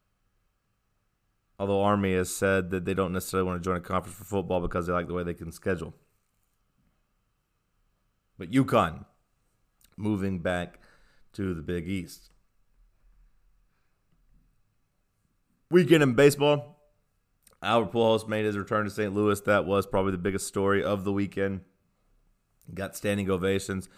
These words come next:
Pretty much every time he was at bat on Saturday, he hit a bomb. Uh, on Sunday Night Baseball, they played a pretty exciting game that you had an offensive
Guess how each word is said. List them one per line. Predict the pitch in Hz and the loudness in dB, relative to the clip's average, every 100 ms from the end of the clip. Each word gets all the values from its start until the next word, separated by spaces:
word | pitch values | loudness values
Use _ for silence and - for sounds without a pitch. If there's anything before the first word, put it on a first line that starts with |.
| - - - | -20 -20 -8
Pretty | 147 | -2
much | 147 139 - | 2 0 0
every | 113 127 135 | 2 4 4
time | 120 120 120 | 6 6 6
he | |
was | 120 113 | 4 2
at | 104 | 2
bat | 110 110 | 2 4
on | 110 | 2
Saturday, | 104 107 104 107 107 104 | 2 0 2 4 4 2
he | 107 | 0
hit | 104 | 0
a | |
bomb. | 90 101 101 101 101 98 - - _ _ - | 0 4 6 6 4 -2 -8 -20 _ _ -16
Uh, | 98 | -12
on | 98 98 | -8 -8
Sunday | 92 107 110 | -2 0 2
Night | 104 104 | 2 2
Baseball, | 98 101 - 104 | 0 -2 2 4
they | 98 | 6
played | 104 101 | 4 4
a | |
pretty | 92 107 101 | 0 -2 -2
exciting | 95 - 101 98 101 92 | -2 -4 -4 -2 -4 -4
game | 98 98 101 95 | -2 -2 -2 -2
that | 95 90 - _ _ _ _ _ _ _ _ _ _ _ _ _ _ _ _ _ _ _ _ - | -2 -2 -6 _ _ _ _ _ _ _ _ _ _ _ _ _ _ _ _ _ _ _ _ -2
you | 180 | 6
had | 185 190 | 10 10
an | 175 | 10
offensive | 135 165 190 220 226 - 220 208 | 8 8 8 6 4 4 2 2